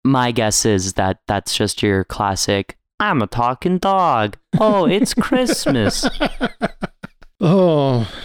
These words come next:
Speaker 2: should do, should we cover it for our Christmas episode? <laughs>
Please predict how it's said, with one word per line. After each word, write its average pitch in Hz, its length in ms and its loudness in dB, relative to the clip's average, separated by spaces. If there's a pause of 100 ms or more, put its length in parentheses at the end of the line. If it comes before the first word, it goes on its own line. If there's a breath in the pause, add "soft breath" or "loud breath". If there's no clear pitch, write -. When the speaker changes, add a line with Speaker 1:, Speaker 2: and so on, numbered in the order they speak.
(160)
Speaker 2:
should 160 280 0
do, 196 200 2
should - 160 2
we 156 80 4
cover 151 380 0
it 170 80 -2
for 143 180 0
our 127 80 2
Christmas - 480 -2
episode? - 500 0
<laughs> - 1040 -2